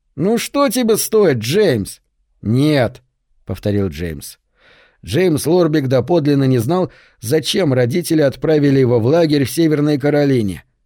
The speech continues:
да и знать не хотел. Это точно не из-за того,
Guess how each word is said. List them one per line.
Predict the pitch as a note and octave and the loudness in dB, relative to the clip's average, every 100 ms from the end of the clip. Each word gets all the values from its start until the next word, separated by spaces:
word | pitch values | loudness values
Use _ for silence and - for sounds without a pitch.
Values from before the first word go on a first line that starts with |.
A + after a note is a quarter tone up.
| _ | _
да | - F3+ | -6 -2
и | E3 | 0
знать | A#2 C3+ A2+ | 0 0 -2
не | G#2 G#2 | -4 -4
хотел. | G#2+ F#2 F#2 - _ _ _ _ _ | -4 -4 -8 -12 _ _ _ _ _
Это | - E3 G3 | -4 -2 -2
точно | F3+ F3+ C#3+ - F3 | -2 0 0 0 -2
не | D3+ D3 | 0 2
из-за | C#3 A#2+ | 0 0
того, | A#2 C3 E3+ | 0 0 0